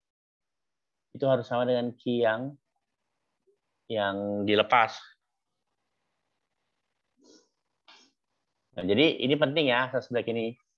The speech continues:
Jadi nanti kalau seandainya ada soal, nanti Kakak bukain sini. Kalau ada soal tipe percampuran, nah, ini, ini kan soalnya, ini maksudnya ini, eh, teorinya.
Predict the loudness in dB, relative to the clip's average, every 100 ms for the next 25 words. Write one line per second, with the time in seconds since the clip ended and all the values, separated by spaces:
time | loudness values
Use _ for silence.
0 | _ _ _ _ _ _ 4 6 4 2
1 | 2 6 4 4 2 4 4 2 2 0
2 | 2 0 0 0 -2 -10 _ _ _ _
3 | _ _ -16 -14 -8 -4 -4 -6 _ _
4 | _ -14 -4 -4 -2 -6 -6 _ _ _
5 | -12 -10 -10 -16 -20 _ _ 4 6 6
6 | 6 4 4 4 4 0 -4 0 2 4
7 | 2 2 -2 -16 _ _ _ _ _ _
8 | _ _ _ -2 0 2 0 0 -4 2
9 | 2 2 -2 -10 _ -2 0 -2 -6 -20
10 | -6 -4 -4 0 2 2 -2 -2 0 0
11 | -2 -6 -4 -4 -4 -8 -10 -6 -4 -2
12 | -2 -2 -4 -4 -2 -2 -2 -4 -6 -2
13 | -2 -2 -6 -6